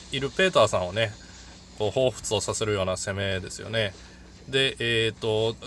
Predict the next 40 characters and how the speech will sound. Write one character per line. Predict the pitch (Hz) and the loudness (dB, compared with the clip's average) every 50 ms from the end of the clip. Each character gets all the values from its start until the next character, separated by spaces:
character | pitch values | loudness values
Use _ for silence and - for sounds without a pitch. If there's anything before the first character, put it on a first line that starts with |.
| 147 | -6
長 | - - 262 277 269 | -2 0 2 2 4
領 | 220 139 107 101 | 4 4 4 4
を | 104 | 2
使 | - - - - | -2 -2 -2 -2
っ | 151 | -2
て | - - - 156 | -2 -4 -4 0
な | 151 147 139 | 2 2 2
い | 113 | 2
ん | 95 92 90 | 0 -2 -4
で | 90 92 | -8 -8
す | - - | -10 -10
よ | 95 107 | -8 -4
ね。 | 127 147 156 151 - - - - - - - - - - - | -2 -2 -2 -2 -4 -10 -16 -18 -18 -18 -20 -20 -20 -14 -6
長 | - 180 208 214 | 0 2 2 4
領 | 170 135 | 4 4
を | 113 104 | 2 2
使 | - - - 156 | 0 -2 0 0
っ | 139 | 0
て | - - 156 156 | 0 -2 -2 2
な | 151 151 147 | 4 4 4
い | 123 | 2
と | - 107 | 2 0
い | 101 101 | 0 0
う | 104 104 | -2 -4
こ | - 110 | -4 -6
と | - 107 95 | -6 -4 -2
で、 | 98 101 95 98 95 - - | 0 2 2 0 0 -2 -4
や | 120 139 | -6 -2
っ | |
ぱ | - - 190 | 2 2 2
り | 165 127 - - - - - - - - | 2 2 -2 -4 -12 -20 -20 -20 -4 0
ア | 160 208 | 2 2
ク | - - | 2 0
テ | - - 254 | -4 -2 -2
ィ | 220 | 0
ブ | 165 135 | 0 2
で | 107 107 101 98 98 98 98 95 - - - - - - - - - | 4 6 6 6 4 2 2 -2 -4 -10 -18 -20 -20 -20 -18 -12 -8
揃 | - - 160 160 156 | -4 -2 0 2 2
え | 139 113 | 2 2
て | 98 - 104 104 107 107 104 - | 2 2 4 6 6 6 4 2